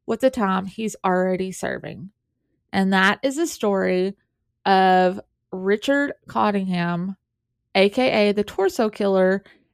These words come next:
and the hauntings that hopefully still haunt him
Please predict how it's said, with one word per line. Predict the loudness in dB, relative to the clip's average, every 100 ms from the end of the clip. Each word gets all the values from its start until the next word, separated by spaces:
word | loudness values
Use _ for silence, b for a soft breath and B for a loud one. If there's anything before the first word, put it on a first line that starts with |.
| _ 0
and | 2
the | 0
hauntings | 0 -2 -2 -2 -4 -4 -6 -12 -18 _
that | 2 2 0 -8
hopefully | -4 0 0 0 -2 -2 -2 -4 -4 -8 _ _ _ _ _
still | -18 0 2 4
haunt | 2 0 0
him | 0 0 -2